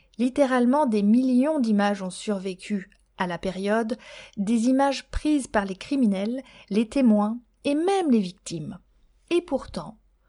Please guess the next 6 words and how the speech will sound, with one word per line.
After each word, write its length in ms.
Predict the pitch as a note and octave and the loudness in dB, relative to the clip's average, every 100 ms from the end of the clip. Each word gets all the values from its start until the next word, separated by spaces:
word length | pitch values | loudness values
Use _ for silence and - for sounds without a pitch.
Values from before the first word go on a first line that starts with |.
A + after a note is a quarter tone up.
| _ _ _ _ _ _ - | _ _ _ _ _ _ -2
comme 220 | E4+ D#4+ | -2 0
pour 180 | C4+ G#3 | -4 -4
de 160 | F#3+ | -2
nombreux 520 | F#3+ A#3+ F#4 D#4+ C#4 | 0 0 0 0 4
événements 520 | C4 A3 G#3+ F#3+ F#3 - | 4 4 2 0 -6 -6
externes, 760 | D4+ - - E3+ E3 F#3 G#3+ | -6 -6 -10 -10 -8 -8 -8